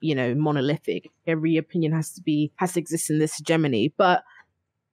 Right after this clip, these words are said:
if it's not, like, like I said, making people change their perspective, if it's not, like,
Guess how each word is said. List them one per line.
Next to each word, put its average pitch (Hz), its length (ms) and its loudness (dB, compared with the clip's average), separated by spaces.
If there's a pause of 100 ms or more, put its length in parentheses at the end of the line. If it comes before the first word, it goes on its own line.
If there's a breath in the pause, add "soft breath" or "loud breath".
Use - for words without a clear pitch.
(600)
if 254 240 4
it's - 240 0
not, 302 520 6 (320)
like, 185 420 4 (140)
like 220 180 4
I - 20 -12
said, 185 260 2
making 208 340 0
people 190 360 2
change 180 400 0
their 175 80 0
perspective, 160 760 -2
if 160 160 -4
it's - 220 -8
not, 214 440 4
like, 156 400 0